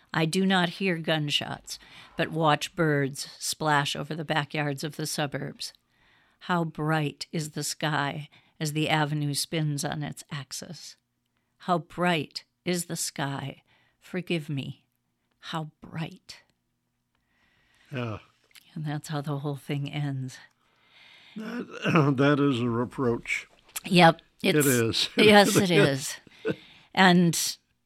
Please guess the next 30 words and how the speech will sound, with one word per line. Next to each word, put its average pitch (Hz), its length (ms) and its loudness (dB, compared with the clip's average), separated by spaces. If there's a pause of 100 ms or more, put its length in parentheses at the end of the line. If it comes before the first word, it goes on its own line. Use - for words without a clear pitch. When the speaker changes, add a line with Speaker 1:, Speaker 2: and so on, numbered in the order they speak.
(460)
Speaker 1:
and 202 220 6
the 202 140 2
c-, - 240 -8
collection 262 640 2
as 202 160 4
a 180 80 4
whole, 165 640 2
you 170 180 -2
know, 165 120 2
is 165 180 2
sort 240 260 2
of 190 120 -2
timeless. 160 800 -2 (200)
Any, 185 380 0 (540)
you 180 120 -2
know, 151 180 -2 (100)
any 208 280 0
war, 160 560 0
any 160 280 0
occupation, 151 800 -4
any, 156 500 -4 (720)
um, 143 540 -4 (920)
time 180 360 2
period, 147 680 -6 (240)
um, 156 600 -6 (680)
how 180 220 2
do 196 100 0
we 196 160 -2
handle 170 340 0
that? - 320 -6